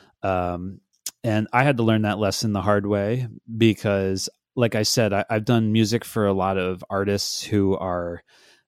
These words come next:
um, m-, you might call it taboo, meaning, you know, they've done some music that's a little bit risky,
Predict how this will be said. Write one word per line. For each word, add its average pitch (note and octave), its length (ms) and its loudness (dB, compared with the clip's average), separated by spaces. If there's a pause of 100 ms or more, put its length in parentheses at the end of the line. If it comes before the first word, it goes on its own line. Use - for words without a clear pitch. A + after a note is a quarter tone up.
um, F#2 480 0
m-, - 320 -10 (280)
you D#3+ 180 0
might D3 200 2
call B2 220 0
it - 120 -8
taboo, A2 760 0 (140)
meaning, A2+ 420 -2
you A2+ 80 0
know, G#2 160 0
they've G2+ 180 0
done A2 200 2
some G#2 260 -2
music G#2 440 2
that's F#2+ 240 -4
a G2+ 60 0
little F#2+ 240 2
bit F2 280 -2
risky, A#2 680 -4